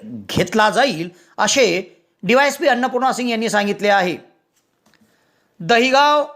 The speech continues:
या गावात रमाबाई आंबेडकर जयंतीनिमित्त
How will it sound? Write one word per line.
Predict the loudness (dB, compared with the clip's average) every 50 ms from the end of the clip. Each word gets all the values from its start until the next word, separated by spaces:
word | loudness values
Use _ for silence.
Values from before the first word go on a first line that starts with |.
| _
या | -2 0 2 2 2 0
गावात | 0 0 0 0 2 0 0 -2 -4 -8 _ _ _ _ _ _ _ _ _ _ _ -2
रमाबाई | -2 0 2 2 2 2 2
आंबेडकर | 0 0 0 -2 -2 -2 -4 -4
जयंतीनिमित्त | -2 -2 -4 -4 -2 -2 -2 0 0 0 -2 -4 -2 0 0